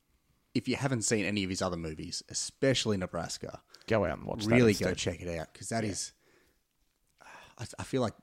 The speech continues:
Speaker 1: not enough people saw that when it came
Speaker 2: <laughs>
Speaker 1: out.
Speaker 2: Oh, so, so good. Yeah, that's,
Speaker 1: Yeah.
Speaker 2: that's the one. <laughs> Dir-
Speaker 1: Yeah.
Speaker 2: let's direct them to Nebraska.
Speaker 1: Yeah. Yeah.
Speaker 2: All right.
Speaker 1: Yeah.
Speaker 2: I think that's it.
Speaker 1: Yeah, I think we've done that pretty well.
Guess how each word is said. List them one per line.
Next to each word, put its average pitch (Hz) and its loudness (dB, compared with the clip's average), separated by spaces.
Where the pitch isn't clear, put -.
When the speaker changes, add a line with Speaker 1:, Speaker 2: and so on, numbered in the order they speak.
Speaker 1:
not 117 0
enough 110 0
people - -2
saw - -2
that 95 0
when 87 -4
it - -12
came 139 -2
Speaker 2:
<laughs> 156 6
Speaker 1:
out. - 0
Speaker 2:
Oh, 120 -2
so, - -2
so - -2
good. - -12
Yeah, - -6
that's, 143 -2
Speaker 1:
Yeah. 147 6
Speaker 2:
that's - 2
the 127 -2
one. - -10
<laughs> - -2
Dir- 151 4
Speaker 1:
Yeah. - 10
Speaker 2:
let's - 4
direct 175 12
them 139 2
to 123 -2
Nebraska. - -6
Speaker 1:
Yeah. 151 6
Yeah. 160 -2
Speaker 2:
All 123 2
right. 156 -2
Speaker 1:
Yeah. 349 -4
Speaker 2:
I 262 4
think - -4
that's - -10
it. 339 -4
Speaker 1:
Yeah, 403 -4
I - 2
think 127 -2
we've 104 -4
done 95 -4
that 82 -6
pretty 92 -8
well. 107 -4